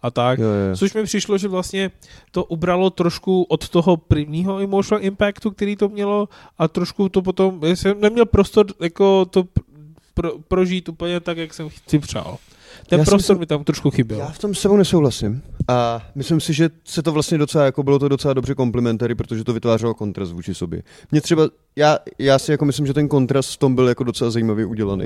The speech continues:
Speaker 2: Že prostě jako máš tam tu, máš tam tuhle tu jako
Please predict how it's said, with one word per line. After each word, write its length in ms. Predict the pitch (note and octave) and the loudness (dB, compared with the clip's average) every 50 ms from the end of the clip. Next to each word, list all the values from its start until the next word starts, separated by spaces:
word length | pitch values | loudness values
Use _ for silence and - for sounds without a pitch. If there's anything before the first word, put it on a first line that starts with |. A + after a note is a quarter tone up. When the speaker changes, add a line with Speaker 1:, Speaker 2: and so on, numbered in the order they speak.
| - A#2+ | -2 -2
Speaker 2:
Že 120 | B2 C#3 | -2 -2
prostě 340 | A#2+ - D#3 C#3+ - - D#3+ | -4 -2 -4 -4 -4 -2 -2
jako 200 | C#3+ C#3 - D3 | -2 -2 0 0
máš 220 | C#3 C3+ C#3 - | 0 0 0 0
tam 140 | - D#3+ C#3+ | -2 -6 -6
tu, 220 | - - C#3 A#2 - - - - - - _ _ _ - | -6 -6 -8 -8 -10 -12 -18 -18 -18 -18 _ _ _ -2
máš 200 | A#2+ C3 B2+ - | 0 0 2 4
tam 160 | - C#3+ C#3 | 4 2 4
tuhle 260 | - C#3+ B2+ C3+ C3+ C3+ | 4 4 4 6 4 4
tu 220 | B2 - - C3+ | 2 0 0 0
jako 460 | C3 B2 C3 C#3 C3 B2+ B2+ A#2 - | 2 2 2 0 0 2 2 0 -2